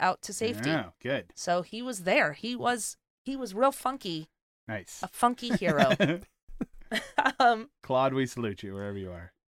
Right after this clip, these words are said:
Speaker 1: uh, that's right. So obviously we have to talk a little bit about the guitar riff because it
Speaker 2: Mm-hmm.
Speaker 1: is very famous and it is placed at, uh, on the top of many, like,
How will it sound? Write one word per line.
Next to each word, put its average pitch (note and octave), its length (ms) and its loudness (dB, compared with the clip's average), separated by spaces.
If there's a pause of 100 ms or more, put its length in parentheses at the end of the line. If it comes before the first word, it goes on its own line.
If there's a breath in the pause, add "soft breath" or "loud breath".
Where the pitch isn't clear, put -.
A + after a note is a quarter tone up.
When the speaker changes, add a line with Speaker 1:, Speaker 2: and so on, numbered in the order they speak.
(140)
Speaker 1:
uh, F#3+ 300 4
that's F3+ 240 -2
right. C3+ 180 0 (480)
So C#4+ 320 10
obviously D4+ 420 6
we C4 60 4
have A3 120 8
to - 60 -12
talk G#3 200 6
a G3+ 40 -6
little G3+ 180 -2
bit G3 100 -4
about F#3 180 4
the F3 60 -10
guitar D#3+ 300 4
riff C#3 200 6 (320)
because F#3+ 360 4
it - 60 2
Speaker 2:
Mm-hmm. - 40 0 (280)
Speaker 1:
is F3+ 40 -6
very A#3 320 6
famous D3+ 560 -6
and F#3+ 240 0
it - 180 0
is G3+ 540 2 (420)
placed B3 420 2
at, G#3 220 4 (640)
uh, F3+ 160 2
on G3 160 2
the G3 80 -2
top A#3+ 300 4
of F3 160 -4
many, A3+ 540 -2
like, F3 260 -2